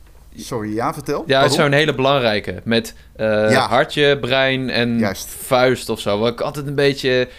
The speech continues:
Speaker 2: dan kauwen ze een beetje uit van wat voor soort antwoord je dan geeft. Maar die waren wel
Speaker 1: Ja.
Speaker 2: belangrijker.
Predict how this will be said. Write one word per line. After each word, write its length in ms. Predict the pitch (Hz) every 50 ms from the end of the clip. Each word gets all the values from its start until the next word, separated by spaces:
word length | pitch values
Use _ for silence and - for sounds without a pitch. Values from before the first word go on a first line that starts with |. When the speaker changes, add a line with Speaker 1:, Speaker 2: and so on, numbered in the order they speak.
| - -
Speaker 2:
dan 140 | - 113 -
kauwen 320 | - 139 135 143 143 131
ze 60 | 120 127
een 80 | 127
beetje 320 | 123 127 131 127 - - -
uit 280 | - 104 135 135 131 - - - - - 113 -
van 260 | - 120 120 120 117
wat 180 | 110 127 131 -
voor 160 | - 131 120
soort 360 | - - - 135 127 123 120 -
antwoord 380 | 127 135 131 117 113 110 107
je 80 | - 107
dan 120 | 101 101
geeft. 400 | - - 101 104 127 - - - - - -
Maar 180 | - - 107 110
die 80 | 117 113
waren 180 | 120 120 117 117
wel 120 | 131 127
Speaker 1:
Ja. 20 |
Speaker 2:
belangrijker. 540 | 120 120 117 120 107 101 104 104 - 95 -